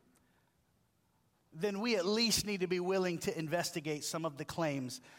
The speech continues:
of this Jesus. And it's what we've been doing for the last couple of months as we've walked through the Gospel of Mark. These first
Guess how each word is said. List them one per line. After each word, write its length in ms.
of 160
this 260
Jesus. 520
And 140
it's 140
what 180
we've 140
been 160
doing 320
for 120
the 120
last 320
couple 240
of 40
months 220
as 140
we've 160
walked 240
through 300
the 80
Gospel 640
of 360
Mark. 300
These 160
first 360